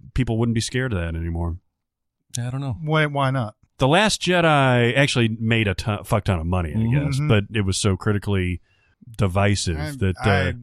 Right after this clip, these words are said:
Speaker 3: I, I think Episode nine is, is a movie that you basically avoid unless you have a Jumanji type
Speaker 1: Mm.
Speaker 3: movie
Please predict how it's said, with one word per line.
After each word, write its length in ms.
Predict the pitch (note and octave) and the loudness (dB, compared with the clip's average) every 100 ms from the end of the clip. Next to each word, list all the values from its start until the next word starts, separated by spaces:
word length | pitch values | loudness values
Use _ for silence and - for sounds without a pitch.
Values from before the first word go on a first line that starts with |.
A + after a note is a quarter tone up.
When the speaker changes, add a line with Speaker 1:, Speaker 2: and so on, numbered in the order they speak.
| - | -10
Speaker 3:
I, 100 | B2+ | -6
I 20 | C#3 | -4
think 200 | C#3 C#3 | -4 -2
Episode 500 | C3 B2+ C3 B2+ A#2 | -2 -2 -4 -4 -2
nine 400 | B2+ B2+ C3 B2 | -2 0 -2 -4
is, 460 | A#2 A2+ G#2 - | -6 -6 -8 -10
is 260 | C3 A2+ A2+ | -8 -10 -10
a 80 | A2 | -8
movie 420 | A2+ B2 A#2 A#2+ | -4 -4 -4 -4
that 220 | A2+ A2 A2+ | -6 -8 -10
you 160 | A#2 A#2 | -12 -6
basically 580 | A#2 A#2+ B2 - A#2+ | -4 -4 -6 -8 -8
avoid 480 | A2 G#2 A#2 B2 C3 | -8 -8 -6 -4 -4
unless 320 | A#2 A2+ A2+ | -4 -6 -6
you 80 | A#2+ | -6
have 220 | G#2 A#2 A#2+ | -4 -4 -4
a 40 | |
Jumanji 760 | A2+ A#2+ A#2 B2 A#2+ B2 B2 - | -4 -4 -2 -2 -4 -4 -6 -4
type 220 | B2+ G#2 | -2 0
Speaker 1:
Mm. 60 | G2+ | 0
Speaker 3:
movie 360 | B2+ B2 B2 | 0 0 -2